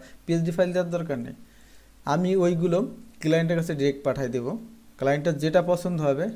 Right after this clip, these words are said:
যেটা client confirm করবে, তাকে বলবো, "এবার আপনারটা আমি উইনার এখানে ঘোষণা করে দেবো এই গ্রুপে,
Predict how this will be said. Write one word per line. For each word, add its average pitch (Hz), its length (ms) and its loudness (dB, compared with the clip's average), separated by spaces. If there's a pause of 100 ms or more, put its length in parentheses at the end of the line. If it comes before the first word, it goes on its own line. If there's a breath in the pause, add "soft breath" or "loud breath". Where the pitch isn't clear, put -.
যেটা 151 240 -2
client 160 380 -4
confirm 160 400 -2
করবে, 180 300 -2 (840 loud breath)
তাকে 165 260 4
বলবো, 180 320 2
"এবার 165 340 2 (100)
আপনারটা 147 580 0
আমি 151 200 -2
উইনার 156 300 0
এখানে 165 280 0
ঘোষণা 160 340 -2
করে 160 220 0
দেবো 156 200 -2
এই 160 80 0
গ্রুপে, 147 340 -4